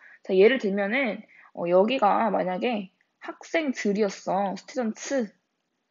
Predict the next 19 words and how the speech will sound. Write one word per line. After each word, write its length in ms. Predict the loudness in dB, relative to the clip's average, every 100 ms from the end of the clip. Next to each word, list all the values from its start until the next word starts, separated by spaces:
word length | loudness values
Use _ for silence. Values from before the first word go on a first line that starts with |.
| _ _ _
자, 160 | -14 -6
그러면 580 | -2 0 0 0 -2
이거는 640 | -2 -2 -2 -2 -4 -4 -6
다 240 | -10 -12 -14 -14
학생들을 680 | -10 -6 -2 2 4 2
부르는 480 | 0 -4 -2 -2 -4
삼 280 | -4 -6 -4
인칭 560 | -6 -6 -4 -4 -4 -6
복수 400 | -10 -10 -2 0
형태예요. 520 | 0 -4 -6 -8 -10 _ _ _ 2
여러 240 | 4 4
명이면. 440 | 2 -2 -4 -6 -8 -20 -20 -20 _
이게 200 | -8 -2
S가 300 | -2 -2 -4
붙어있다는 420 | -4 -4 -4 -4 0
건 60 |
여러 140 | 2 2
명이라는 240 | 0 -4
뜻이에요. 420 | -6 -4 -4 -6